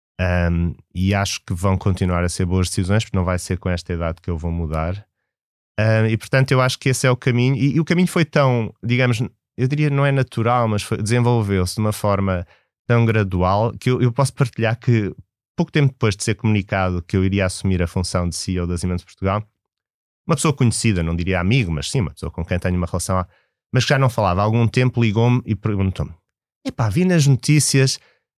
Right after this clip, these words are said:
um tal de Fernando Silva vai ser o C E O da Siemens. Não és tu, pois não?" E eu, eu disse: "Olha,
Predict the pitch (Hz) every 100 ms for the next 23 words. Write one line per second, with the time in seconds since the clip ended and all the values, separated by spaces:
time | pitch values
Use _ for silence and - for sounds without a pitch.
0 | _ 170 156 170 156 - 143 147 151 143
1 | - 123 135 135 131 117 143 117 - 131
2 | 127 117 95 90 98 151 226 214 - 214
3 | - 135 135 123 92 - - 165 214 302
4 | - 170 147 147 156 151 117